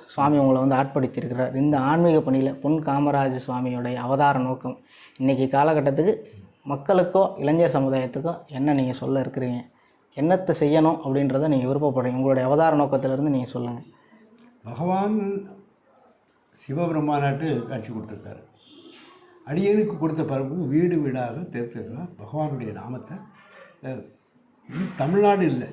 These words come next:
Speaker 2: இந்தியா எல்லாம் சொன்னோம். அதே போல உலக நாடுகள்லேயும் போய் சொன்னோம். பகவானுடைய கருணை. மலேசியாவில் ரெண்டு கோயில் கட்டியிருக்கோம். முஸ்லீம் கண்ட்ரியில் பர்மிஷனே கொடுக்க மாட்டான். அப்போ அந்த நிலைமையிலையும்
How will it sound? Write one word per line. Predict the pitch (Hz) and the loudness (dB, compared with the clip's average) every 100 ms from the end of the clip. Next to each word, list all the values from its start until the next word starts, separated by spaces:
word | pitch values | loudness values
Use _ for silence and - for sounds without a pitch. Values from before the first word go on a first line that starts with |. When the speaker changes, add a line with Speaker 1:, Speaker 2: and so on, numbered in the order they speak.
| - | -12
Speaker 2:
இந்தியா | 120 160 180 185 180 175 - - - _ | -6 -4 0 2 2 2 -2 -14 -20 _
எல்லாம் | 147 165 196 185 131 | -6 -2 -2 -2 -6
சொன்னோம். | 135 143 110 - - - - | -6 -4 -6 -8 -18 -20 -16
அதே | 131 160 180 | -6 -2 -2
போல | 165 175 | -2 -4
உலக | 123 147 196 | -4 -4 -2
நாடுகள்லேயும் | 202 170 135 120 110 127 - | 0 -2 -4 -6 -6 -8 -8
போய் | 135 - | -8 -10
சொன்னோம். | - - _ _ _ _ _ _ _ _ _ _ _ _ | -16 -20 _ _ _ _ _ _ _ _ _ _ _ _
பகவானுடைய | 120 135 123 113 | -8 -6 -6 -8
கருணை. | 117 123 127 - - _ _ _ - | -8 -8 -8 -10 -20 _ _ _ -8
மலேசியாவில் | 127 156 - 156 165 | -4 -4 -2 -2 -2
ரெண்டு | 160 135 151 | -4 -6 -4
கோயில் | 131 113 | -4 -4
கட்டியிருக்கோம். | 104 98 95 - _ - _ _ | -10 -16 -18 -20 _ -20 _ _
முஸ்லீம் | 120 - 170 151 | -14 -6 -4 -2
கண்ட்ரியில் | 147 165 151 - | -4 -4 -6 -8
பர்மிஷனே | 127 147 160 175 170 | -6 -4 -2 -2 -4
கொடுக்க | - 113 | -6 -10
மாட்டான். | 107 104 104 - _ _ _ _ _ | -10 -12 -14 -20 _ _ _ _ _
அப்போ | - 131 | -10 -8
அந்த | 131 147 139 127 120 120 - - _ 107 | -4 -2 -2 -2 -6 -10 -18 -20 _ -18
நிலைமையிலையும் | 110 135 214 220 139 120 156 - | -6 0 2 2 0 -2 -6 -8